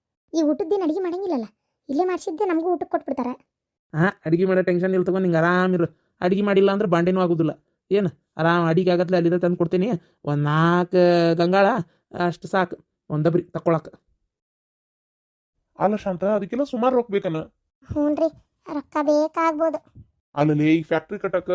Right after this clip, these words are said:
Speaker 3: ಈಗ ಅದು ಗೋಡೌನ್ ಗತೆ ಕಟ್ಟಕ ಸುಮಾರು ಒಂದ್, ಒಂದ್ ಎರಡ್ ಮೂರ್ ಲಕ್ಷ ರೂಪಾಯಿ ಮ್ಯಾಲ ಕೈ ಬಿಟ್ಟೈತ್ ನಮ್ದು. ಈಗ ಮತ್ತೆ ಅವಕ್ಕೆಲ್ಲ ಮಷಿನ್ಸ್ ತರ್ಬೇಕಂದ್ರೆ ಅವಕ್ಕೆಲ್ಲ ತುಟ್ಟಿ ಭಾಳ ಆಕತಿ, ಏನ್ ಮಾಡೋದು ಅಂತ. ಸ್ವಲ್ಪ ಒಂದ್ ವರ್ಷನಾರ ಬಿಟ್ಟು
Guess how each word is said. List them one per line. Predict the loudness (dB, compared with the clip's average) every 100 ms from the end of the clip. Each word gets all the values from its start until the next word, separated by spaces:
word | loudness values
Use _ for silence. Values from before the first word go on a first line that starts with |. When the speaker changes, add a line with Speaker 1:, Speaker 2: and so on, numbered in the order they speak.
| 2
Speaker 3:
ಈಗ | 2 0
ಅದು | 0 -2
ಗೋಡೌನ್ | -2 0 -2
ಗತೆ | -2
ಕಟ್ಟಕ | -4 -4 -2 0 2 0 -2
ಸುಮಾರು | -2 -2 -2
ಒಂದ್, | -2 -4 -6 _ _
ಒಂದ್ | -6 -2 2 4 4 4
ಎರಡ್ | 2 2
ಮೂರ್ | 0 0
ಲಕ್ಷ | -2
ರೂಪಾಯಿ | -2 -2
ಮ್ಯಾಲ | -2 0
ಕೈ | 0
ಬಿಟ್ಟೈತ್ | 0 0 -2
ನಮ್ದು. | -6 -8 -14 _ _ _
ಈಗ | -8 -2
ಮತ್ತೆ | -2 -2 -2
ಅವಕ್ಕೆಲ್ಲ | 0 2 2 0
ಮಷಿನ್ಸ್ | -4 -6 -10 -8
ತರ್ಬೇಕಂದ್ರೆ | -4 -4 -4 -4 -2 0 2 2 -2 -6 -16 -20 _ _ _ _ _ -14
ಅವಕ್ಕೆಲ್ಲ | -10 -2 0 0
ತುಟ್ಟಿ | -2 -6 -6 0
ಭಾಳ | 2 2
ಆಕತಿ, | 0 -6 -6 -4 -2
ಏನ್ | -2 -2 -2
ಮಾಡೋದು | -2 -2 -4 -6
ಅಂತ. | -6 -10 -14 _ _ _
ಸ್ವಲ್ಪ | -2 -2 0
ಒಂದ್ | 0 4
ವರ್ಷನಾರ | 2 2 -2 0 0 0
ಬಿಟ್ಟು | -4 -2 -2 -2